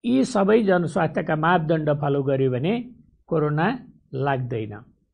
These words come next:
जहाँसम्म अस्पतालमा काम गर्ने स्वास्थ्य कर्मीहरू, अ, चिकित्सकहरू, अ, नर्सिङ स्टाफहरू र अन्य कर्मचारीहरूमा इन्फेक्सनको चान्स अलि बढी हुने हुँदा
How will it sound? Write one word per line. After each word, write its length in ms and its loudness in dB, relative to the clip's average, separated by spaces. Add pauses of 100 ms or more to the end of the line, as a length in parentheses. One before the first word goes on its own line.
(300)
जहाँसम्म 520 2
अस्पतालमा 680 2
काम 260 2
गर्ने 300 -2
स्वास्थ्य 400 -4
कर्मीहरू, 720 -2 (920)
अ, 180 -2
चिकित्सकहरू, 1200 0 (480)
अ, 120 -2
नर्सिङ 500 0
स्टाफहरू 720 2
र 40 0
अन्य 500 0
कर्मचारीहरूमा 1700 -2 (260)
इन्फेक्सनको 720 0
चान्स 400 -4
अलि 280 2
बढी 280 2
हुने 260 0
हुँदा 400 2